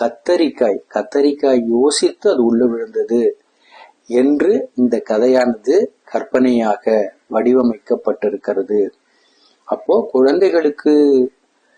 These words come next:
என்ன பிடிக்கும்? நகைச்சுவை பிடிக்கும். அந்த நகைச்சுவை கூட எப்படி இருக்கணும்? கோமாளித்தனமாக இருக்க வேண்டும்.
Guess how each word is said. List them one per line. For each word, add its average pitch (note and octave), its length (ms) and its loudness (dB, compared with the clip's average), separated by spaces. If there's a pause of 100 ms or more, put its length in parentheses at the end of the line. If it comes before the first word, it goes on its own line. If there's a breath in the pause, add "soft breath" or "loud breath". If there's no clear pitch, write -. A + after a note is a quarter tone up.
(240)
என்ன C3+ 320 0
பிடிக்கும்? D#3+ 600 0 (320)
நகைச்சுவை E3+ 720 0
பிடிக்கும். A#2+ 520 -2
அந்த C3 200 0
நகைச்சுவை F3 520 0
கூட F3 220 0
எப்படி E3 240 4
இருக்கணும்? B2 300 -2 (640 loud breath)
கோமாளித்தனமாக D#3+ 1400 0
இருக்க A2+ 360 -2
வேண்டும். G#2+ 560 -2